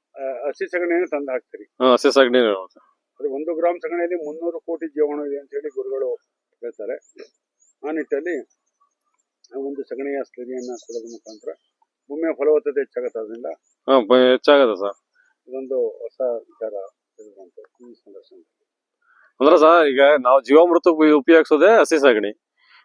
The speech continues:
Speaker 2: ಹಸಿ ಸಗಣಿ ಅಂದ್ರೆ, ನಾನು ಹಸಿ ಸಗಣಿ ಅಂದ್ರೆ ಒಂದು ನಾಲ್ಕು ದಿನ, ಐದು ದಿನ ಒಂದು ಸಿಮೆಂಟ್ ತೊಟ್ಟಿಗೆ ಹಾಕ್ತೀನಿ.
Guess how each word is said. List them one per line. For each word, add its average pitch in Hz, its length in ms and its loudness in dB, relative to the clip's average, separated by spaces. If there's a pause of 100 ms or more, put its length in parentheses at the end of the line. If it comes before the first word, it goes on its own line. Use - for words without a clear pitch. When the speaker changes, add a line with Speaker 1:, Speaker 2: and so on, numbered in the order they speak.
(140)
Speaker 2:
ಹಸಿ 185 200 4
ಸಗಣಿ 185 280 6
ಅಂದ್ರೆ, 196 220 4
ನಾನು 180 240 6
ಹಸಿ 170 200 0
ಸಗಣಿ 175 360 6
ಅಂದ್ರೆ 190 180 2
ಒಂದು 143 440 4
ನಾಲ್ಕು 135 360 2
ದಿನ, 160 160 6
ಐದು 151 160 2
ದಿನ 156 140 4
ಒಂದು 139 560 4
ಸಿಮೆಂಟ್ 143 340 2
ತೊಟ್ಟಿಗೆ 135 380 4 (340)
ಹಾಕ್ತೀನಿ. 117 360 0